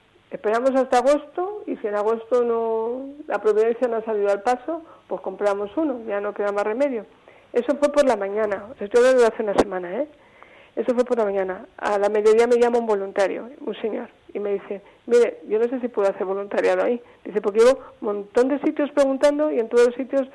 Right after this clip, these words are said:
como cierran ahora en el verano, nosotros como no cerramos, pues", y entonces me dicen, pues, ok, le ponen condiciones, y nosotros con los voluntari-, con los voluntarios es igual, vivimos de la providencia,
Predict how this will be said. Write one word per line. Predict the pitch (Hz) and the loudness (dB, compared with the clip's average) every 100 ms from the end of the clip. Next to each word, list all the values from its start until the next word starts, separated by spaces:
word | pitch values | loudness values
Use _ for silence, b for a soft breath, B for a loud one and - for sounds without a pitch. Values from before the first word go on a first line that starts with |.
| B - | B -8
como | 208 196 | -4 -2
cierran | 247 240 233 | 2 4 4
ahora | 233 233 | 2 2
en | 226 | 0
el | 220 | 0
verano, | 220 247 240 247 - | 0 0 0 -6 -12
nosotros | 208 185 220 | -16 -10 -10
como | - 202 | -6 -2
no | 202 208 | 0 0
cerramos, | 233 226 240 247 B B B B B B _ - | 0 -2 -4 -8 B B B B B B _ 2
pues", | 226 220 214 208 208 - - - | 6 6 6 4 0 -4 -8 -4
y | |
entonces | 202 226 226 | 0 0 2
me | 240 226 | 2 0
dicen, | 233 208 202 | -2 -6 -4
pues, | 196 185 | -6 -4
ok, | 190 - 202 | -6 -6 -4
le | 208 | -2
ponen | 226 233 | 0 2
condiciones, | 233 214 208 262 254 202 | 2 0 0 -2 -2 -6
y | 202 | -8
nosotros | 196 214 220 | -8 -6 -6
con | 226 233 | -4 -4
los | 220 | -2
voluntari-, | 220 214 208 208 214 - | -4 -4 -4 -4 -4 -6
con | 214 | -6
los | 208 | -4
voluntarios | 208 208 208 233 240 233 | -4 -4 -4 -2 -2 -4
es | 190 208 | -8 -6
igual, | 196 220 | -2 -2
vivimos | 208 196 214 | -2 -2 -2
de | 220 | -2
la | 196 | -4
providencia, | - 180 196 220 - | -4 -4 -4 -6 -10